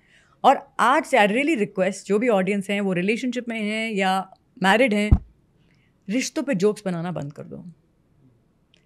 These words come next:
अ, बीवी के मायके जाने के जोक्स बनाना बंद कर दो। हस्बैंड से, अ, हस्बैंड गए तो प्रॉब्लम्स खत्म हो गई, ऐसे जोक्स बोलना बंद कर दो। ये हम पे इफेक्ट करते हैं, हमारे शब्द हैं, ये अफेक्ट करते हैं। नहीं तो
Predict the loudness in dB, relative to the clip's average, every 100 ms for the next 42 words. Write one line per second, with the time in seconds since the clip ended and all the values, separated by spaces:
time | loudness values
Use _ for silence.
0 | _ _ _ 2 4 4 4 4 4 2
1 | 2 0 0 -2 -2 -4 -4 -4 -4 -6
2 | -8 -10 -12 -16 -16 -18 -18 _ _ _
3 | _ _ _ 2 2 4 2 4 2 2
4 | 0 0 2 2 4 4 6 6 6 2
5 | 2 2 0 -2 -2 0 0 2 2 2
6 | 0 -2 -4 -4 -4 -4 -4 -6 -10 -14
7 | -14 -16 _ _ -20 _ _ _ _ _
8 | _ _ _ _ _ -10 -2 2 2 0
9 | -4 -2 -2 0 -2 -4 -6 -6 -6 -6
10 | -4 -4 -6 -10 -4 2 4 2 2 0
11 | 0 2 2 2 0 0 -2 -2 -4 -6
12 | -6 -4 -4 -4 -2 -2 0 0 2 2